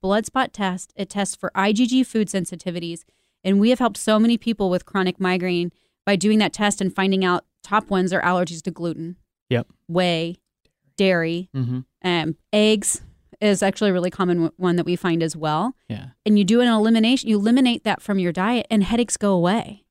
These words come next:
Speaker 2: Yeah.
Speaker 1: Now, it takes some discipline, but it can be done. And I'd much rather eliminate gluten. There's so many easy ways to do that now.
Speaker 2: Right.
Speaker 1: Or eliminate eggs from your diet and see those headaches go away than to take, continue to take medications that have side effects.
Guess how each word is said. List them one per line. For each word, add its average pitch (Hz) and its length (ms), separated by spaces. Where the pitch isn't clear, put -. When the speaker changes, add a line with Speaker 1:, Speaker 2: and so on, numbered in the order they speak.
Speaker 2:
Yeah. 233 140
Speaker 1:
Now, 226 200
it 233 80
takes 240 260
some 240 160
discipline, 220 460
but 180 120
it 160 100
can 208 240
be 185 120
done. 202 420
And 202 160
I'd 196 180
much 220 280
rather 202 260
eliminate 190 580
gluten. 196 300
There's 175 180
so 190 100
many 185 180
easy 190 300
ways 175 240
to 165 100
do 185 180
that 160 200
now. 170 400
Speaker 2:
Right. 120 200
Speaker 1:
Or 190 60
eliminate 196 420
eggs 190 300
from 185 140
your 165 120
diet 170 540
and 185 120
see 196 100
those 180 160
headaches 185 280
go 170 140
away 165 220
than 165 140
to 156 100
take, - 280
continue 190 360
to - 100
take 175 140
medications 170 560
that - 100
have 165 160
side 165 260
effects. - 460